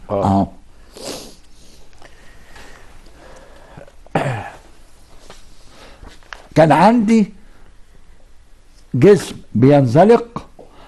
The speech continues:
Speaker 2: على مستوى ماء الخشن، بعد كده بيتحرك على مستوى أفقي خشن. قال لك في شرط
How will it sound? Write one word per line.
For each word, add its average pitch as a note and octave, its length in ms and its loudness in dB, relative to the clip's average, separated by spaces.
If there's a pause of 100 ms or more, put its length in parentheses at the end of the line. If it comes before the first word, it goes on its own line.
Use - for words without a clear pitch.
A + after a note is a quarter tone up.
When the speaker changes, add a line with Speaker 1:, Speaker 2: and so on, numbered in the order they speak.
(120)
Speaker 2:
على F3+ 520 4
مستوى E3+ 480 2
ماء F3+ 260 2
الخشن، C3+ 420 -2 (1200)
بعد C3+ 300 2
كده F3 400 2 (280)
بيتحرك F3+ 680 0
على D3 240 2
مستوى E3+ 500 2
أفقي D#3 320 0
خشن. A#2 400 -2 (1300)
قال F#3 140 4
لك F3+ 160 4
في G3 120 4
شرط E3 480 0